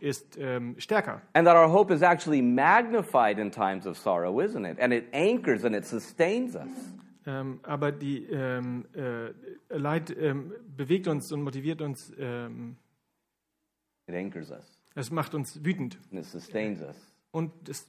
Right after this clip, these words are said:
Speaker 1: macht uns stark.
Speaker 2: Ja,
Speaker 1: Ja.
Speaker 2: starke. You could say strengthens us.
Speaker 1: Ja.
Speaker 2: And as I said the other week, this is not a time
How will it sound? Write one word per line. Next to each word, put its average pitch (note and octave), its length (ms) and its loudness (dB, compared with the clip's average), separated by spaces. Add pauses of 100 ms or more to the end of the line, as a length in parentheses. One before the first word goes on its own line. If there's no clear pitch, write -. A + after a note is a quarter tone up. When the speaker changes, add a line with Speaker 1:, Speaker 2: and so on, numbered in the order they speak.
(120)
Speaker 1:
macht A2+ 180 -12
uns - 320 -16 (360)
stark. G3 340 -12 (240)
Speaker 2:
Ja, E2+ 200 -10
Speaker 1:
Ja. C#3 140 -10
Speaker 2:
starke. E2+ 400 -6 (140)
You F#2+ 120 -8
could - 120 -12
say - 140 -4
strengthens F2 480 -6
us. - 100 -6
Speaker 1:
Ja. B2 120 -10 (460)
Speaker 2:
And C#3+ 120 0
as F3 120 4
I A3 100 2
said D#3+ 420 0
the D#3+ 140 4
other D3 220 2
week, F#3 300 -2 (720)
this F3 160 -4
is G3+ 120 -2
not E3+ 160 4
a B2+ 60 2
time A#2+ 600 -4